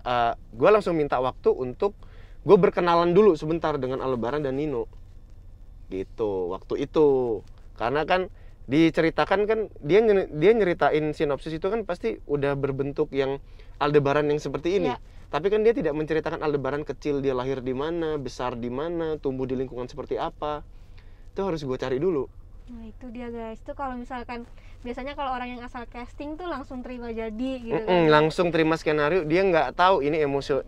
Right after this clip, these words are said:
Speaker 1: em-, emosinya seperti apa. Karena kan kalau misalkan kita tahu,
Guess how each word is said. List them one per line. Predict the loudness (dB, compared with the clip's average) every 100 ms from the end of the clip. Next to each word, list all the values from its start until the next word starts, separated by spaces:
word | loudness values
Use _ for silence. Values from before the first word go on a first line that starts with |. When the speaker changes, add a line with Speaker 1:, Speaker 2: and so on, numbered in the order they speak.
| -2
Speaker 1:
em-, | -2 -2 -8 -4
emosinya | -2 0 0 -2
seperti | -4 -2
apa. | 0 2 0 0
Karena | 0
kan | 2 -2 -2 -14 -18 -18 -4
kalau | 4 4
misalkan | 6 2 2
kita | 2 2 2
tahu, | 4 4 4